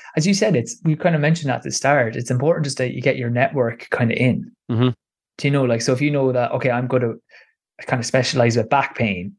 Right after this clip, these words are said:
Speaker 1: and the kind of leg injuries, it's like, okay, no, there.
Speaker 2: Mm.
Speaker 1: You might have, as you said, your ex-wife is like, she was good at shoulders. Like, you know, I've gone to so many, I know I, I'm a physio as well, so I'll just be interested in what people are doing. But I've gone to,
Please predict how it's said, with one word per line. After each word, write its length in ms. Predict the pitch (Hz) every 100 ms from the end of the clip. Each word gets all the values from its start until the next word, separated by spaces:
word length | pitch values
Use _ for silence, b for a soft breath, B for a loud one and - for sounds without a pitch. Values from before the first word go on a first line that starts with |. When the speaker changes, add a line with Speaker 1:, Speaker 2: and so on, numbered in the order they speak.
| _
Speaker 1:
and 200 | 123 120
the 80 | 117
kind 160 | 120 117
of 80 | 117
leg 240 | 127 117
injuries, 500 | 104 98 90 85 -
it's 100 | -
like, 180 | 110 101
okay, 460 | 110 - 113 95 - _ _ _ _ -
no, 240 | 131 120 117
there. 340 | 123 107 101
Speaker 2:
Mm. 60 | -
Speaker 1:
You 120 | 139
might 100 | 123
have, 180 | 120 117
as 140 | 131 123
you 80 |
said, 280 | 123 120 113 - B B B B B B _ -
your 120 | 123
ex-wife 440 | 120 - 135 123 113
is 80 |
like, 200 | 120 123
she 160 | 123 135
was 140 | 123
good 140 | 120 120
at 60 |
shoulders. 640 | - 127 143 127 98 - -
Like, 240 | 110 120 -
you 120 | 151
know, 140 | 120
I've 120 | 135 170
gone 180 | 160 131
to 100 | -
so 340 | - 151 143
many, 400 | 135 123 117 113 131
I 40 |
know 200 | 135 131
I, 100 | 117 117
I'm 160 | 127 117
a 40 |
physio 300 | 113 139 123
as 100 | 113
well, 180 | 120 120
so 120 | 113
I'll 60 | 117
just 160 | 123 131
be 100 | 127
interested 320 | 127 - 120
in 60 |
what 160 | 117 113
people 240 | 120 113
are 80 | 107
doing. 240 | 101 127 160
But 120 | -
I've 120 | 165
gone 160 | 165 147
to, 180 | 127